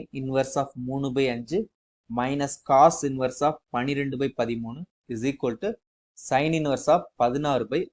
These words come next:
அறுபத்தஞ்சு. ஓகே, so நமக்கு என்னது, ஆன்சர்ல வந்து இந்த sin inverse அப்படின்னு இருக்குது. ஓகே, so அப்போ வந்து என்னது, நமக்கு sin cos-ஐ வச்சு எந்த ஃபார்முலாவும் தெரியாது. But sin-உ,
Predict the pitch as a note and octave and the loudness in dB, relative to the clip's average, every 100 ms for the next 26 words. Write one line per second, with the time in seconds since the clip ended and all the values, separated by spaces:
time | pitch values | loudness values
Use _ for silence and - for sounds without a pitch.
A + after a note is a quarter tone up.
0 | _ G#2 G#2+ - _ _ - F2+ - _ | _ -10 -10 -10 _ _ -16 -16 -18 _
1 | _ _ F#2 F2 _ _ _ _ _ - | _ _ -12 -12 _ _ _ _ _ -6
2 | D3+ C#3 B2+ C3+ C#3 C#3+ F#3+ - - _ | -4 -2 -4 -4 -2 0 -2 -4 -12 _
3 | C3+ F3 G3+ F#3+ D#3 C3+ B2+ C3+ A#3+ - | -2 0 0 0 2 2 2 0 -2 -4
4 | _ _ _ _ B2 A#2+ F#3+ A3+ - - | _ _ _ _ -8 -2 -2 -2 -12 -18
5 | - D3 D#3 F#3+ F#3 D3 D3 D3 D3 - | -8 0 0 0 -4 -6 0 2 0 -2
6 | - - B2+ A2 - _ - - _ - | -10 -6 -6 -8 -12 _ -20 -20 _ -4
7 | A#2 G2 - _ _ _ - - E3 D#3 | -4 -4 -10 _ _ _ -4 6 8 8
8 | D#3 E3 D3 D3 G#3+ - C3+ B2+ F3+ - | 6 6 2 0 -2 -6 -8 -6 -4 2
9 | D3+ F3+ F#3 D3 C#3+ C#3 C#3 D3 B2+ B2+ | 4 4 6 6 8 4 0 -2 -2 0
10 | C3 B2+ C3 B2 A2 G#2+ D#3+ - _ _ | 2 2 0 -4 -4 -2 -4 -6 _ _
11 | _ D3+ F3 - _ - - E3+ G3 A3+ | _ 4 4 0 _ -2 4 6 6 0